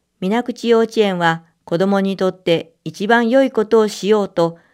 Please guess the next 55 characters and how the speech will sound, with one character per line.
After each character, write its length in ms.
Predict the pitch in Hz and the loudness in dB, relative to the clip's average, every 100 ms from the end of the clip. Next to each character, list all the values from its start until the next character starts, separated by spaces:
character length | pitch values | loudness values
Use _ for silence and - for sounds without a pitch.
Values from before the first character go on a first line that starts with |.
| _ | _
環 280 | - 208 233 | -2 0 0
境 280 | 233 220 214 | 0 2 2
を 80 | 208 | -2
整 380 | 190 202 208 | -2 -2 0
え、 240 | 185 170 - _ | -2 -4 -12 _
保 140 | - | -2
育 260 | 277 - 214 | 0 0 0
を 120 | 190 | 0
し 80 | 185 | -2
て 100 | 170 | -4
い 100 | 160 | -4
ま 140 | 156 | -4
す。 160 | 165 _ _ _ _ _ _ _ _ _ _ | -8 _ _ _ _ _ _ _ _ _ _
そ 240 | 185 190 | -2 -2
ん 80 | 185 | 0
な 160 | 180 | -2
水 240 | 175 196 254 | -2 -2 -2
口 260 | 240 - | -6 -2
幼 80 | 254 | 2
稚 220 | 254 254 | 2 2
園 160 | 240 208 | 0 2
の 240 | 185 185 - | -2 -4 -4
魅 100 | 165 | -2
力 280 | 220 220 226 | 0 0 0
を 120 | 214 | 0
体 260 | 202 196 | -2 -2
験 240 | 196 190 190 | -2 -2 -4
し、 320 | - 180 - _ _ _ _ _ - | -4 -6 -6 _ _ _ _ _ -10
知 160 | 190 | -6
っ 60 | 180 | -4
て 200 | - 240 | 2 2
い 80 | 240 | 4
た 120 | 233 | 0
だ 120 | 233 | 0
く 120 | 233 | -2
広 220 | 233 226 | 0 2
場 140 | 185 156 | 2 0
で 140 | 160 | -4
す。 180 | - - _ _ _ _ _ _ _ _ _ _ | -10 -20 _ _ _ _ _ _ _ _ _ _
親 260 | - 220 226 | -4 -2 0
子 140 | 208 | 0
で 300 | 180 170 - - | -2 -2 -6 -8
ぜ 180 | 165 214 | -2 -2
ひ 320 | 208 165 - _ _ - | -2 -8 -10 _ _ -8
遊 240 | 180 233 | -2 -2
び 140 | 247 | 0
に 100 | 240 | -2
来 100 | 233 | -2
て 140 | - - | -2 -2
く 80 | 170 | 0
だ 160 | 165 | -2
さ 160 | 165 170 | 0 -2
い。 140 | - _ _ _ _ _ _ _ _ _ _ _ - | -2 _ _ _ _ _ _ _ _ _ _ _ -4
対 220 | 180 185 | -2 -2
象、 440 | - 180 170 170 | -2 0 0 -4